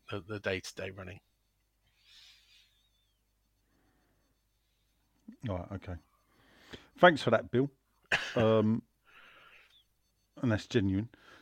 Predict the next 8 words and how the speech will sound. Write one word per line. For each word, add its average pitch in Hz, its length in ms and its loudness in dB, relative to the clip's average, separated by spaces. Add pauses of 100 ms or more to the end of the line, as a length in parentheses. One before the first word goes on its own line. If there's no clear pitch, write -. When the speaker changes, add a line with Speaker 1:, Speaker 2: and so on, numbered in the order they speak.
(100)
Speaker 2:
Grant 196 260 8
Croxford, - 520 2 (120)
it's - 220 -4
the - 180 -6 (140)
carrot - 420 6
cruncher 120 460 4
from 117 280 2
Bicester. 127 1080 0